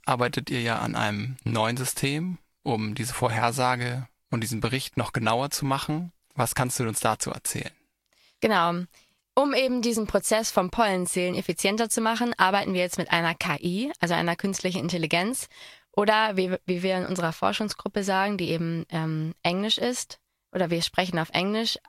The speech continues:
Speaker 2: äh, A I, Artificial Intelligence. Und da gibt es verschiedene Prinzipien. Also das Ganze beruht auf Machine Learning und wir beschäftigen uns mit Deep Learning. In meiner Arbeit beschäftige ich mich mit einem Programm,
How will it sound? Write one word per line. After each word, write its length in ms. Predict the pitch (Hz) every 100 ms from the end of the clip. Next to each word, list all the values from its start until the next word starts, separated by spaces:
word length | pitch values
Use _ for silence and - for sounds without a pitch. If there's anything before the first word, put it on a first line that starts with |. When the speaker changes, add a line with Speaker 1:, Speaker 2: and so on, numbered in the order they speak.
| -
Speaker 2:
äh, 160 | 175 - - 175 175 -
A 200 | 170 185
I, 180 | 214 -
Artificial 560 | 170 170 190 - 180 -
Intelligence. 800 | 165 165 165 180 196 311 - - _ -
Und 140 | 220
da 80 | 226
gibt 180 | 233 233
es 140 | 208
verschiedene 1080 | - 202 - 233 233 220 196 185 180 180 180 -
Prinzipien. 720 | - 202 - 165 156 170 269 - - - - -
Also 360 | 196 190 180
das 160 | 180 -
Ganze 260 | 208 208 190
beruht 260 | 202 220
auf 140 | - 196
Machine 460 | 180 - 214 175
Learning 500 | 156 156 165 202 311 - _ _ -
und 460 | 196 190 185 -
wir 140 | 208 214
beschäftigen 480 | 220 214 208 190 180
uns 220 | 185 -
mit 220 | 165 -
Deep 200 | 190 165
Learning. 520 | 147 147 143 151 160 - _ _ 190
In 100 | 196
meiner 320 | 214 262 -
Arbeit 440 | 165 165 185 -
beschäftige 540 | 190 - 196 - 185 185
ich 200 | 185 -
mich 160 | 190
mit 160 | 180 -
einem 240 | 170 175
Programm, 600 | - - 156 160 180 262